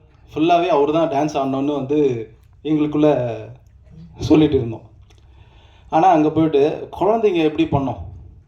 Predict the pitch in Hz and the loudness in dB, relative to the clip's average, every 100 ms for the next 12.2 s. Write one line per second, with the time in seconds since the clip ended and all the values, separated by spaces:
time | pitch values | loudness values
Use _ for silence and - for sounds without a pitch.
0 | - _ _ - 120 123 117 147 170 175 | -20 _ _ -14 -10 -6 0 2 2 0
1 | 165 143 147 156 107 92 _ - _ _ | -2 -2 -2 -2 -8 -14 _ -20 _ _
2 | _ _ _ 131 139 151 147 131 117 - | _ _ _ -2 0 0 0 0 -2 -8
3 | - - - - - 165 175 - - - | -18 -20 -20 -8 -2 0 0 -2 -2 -2
4 | - - - - - - - - - - | -6 -16 -8 -4 -4 -4 -10 -10 -10 -8
5 | 139 - - 285 240 208 190 185 208 220 | 0 2 2 0 0 -2 -2 4 6 6
6 | 214 214 165 180 143 165 151 185 202 170 | 2 0 -4 -4 -8 -4 -2 0 -2 -2
7 | 165 156 180 208 170 156 151 151 185 170 | -4 -2 -2 -4 -4 -4 -2 -2 -2 0
8 | 165 190 - 156 185 185 160 185 208 180 | 0 0 2 2 4 2 2 4 6 4
9 | 151 151 160 185 156 160 170 - 208 160 | 0 -2 -4 -6 -8 -6 -4 2 2 2
10 | 139 135 147 160 - 165 147 143 143 139 | -2 0 0 -2 -6 -8 -8 -6 -8 -6
11 | 156 139 135 131 127 127 123 120 117 - | -4 -4 -4 -6 -6 -10 -10 -10 -10 -12
12 | - | -16